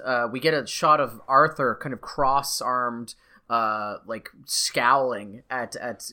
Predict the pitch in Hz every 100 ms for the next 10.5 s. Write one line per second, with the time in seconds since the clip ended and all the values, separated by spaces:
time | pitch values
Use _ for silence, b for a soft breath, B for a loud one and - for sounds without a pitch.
0 | - 139 110 - 123 - 117 117 127 -
1 | 120 123 - - 117 120 - B B B
2 | - 151 151 151 165 160 160 - - 139
3 | 160 170 - - 156 - 151 131 123 147
4 | 180 - 147 151 156 135 139 156 135 131
5 | 117 131 123 - 131 120 - 131 123 -
6 | - B B - 175 160 143 147 139 120
7 | 123 135 135 143 120 113 117 113 110 113
8 | 123 120 123 120 127 123 117 - 113 -
9 | 107 104 120 127 139 135 113 107 107 -
10 | 104 104 107 -